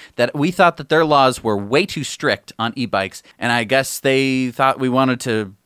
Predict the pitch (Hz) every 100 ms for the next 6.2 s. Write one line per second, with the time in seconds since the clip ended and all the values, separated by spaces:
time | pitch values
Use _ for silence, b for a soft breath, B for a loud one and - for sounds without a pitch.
0 | _ - 113 139 - 131 139 127 120 110
1 | 98 - _ _ _ _ _ 113 - 131
2 | 160 147 147 139 139 139 127 - - -
3 | 143 156 160 165 151 b b b b _
4 | - _ 139 143 - 160 151 147 160 160
5 | 143 131 139 139 143 160 143 147 143 143
6 | 170 175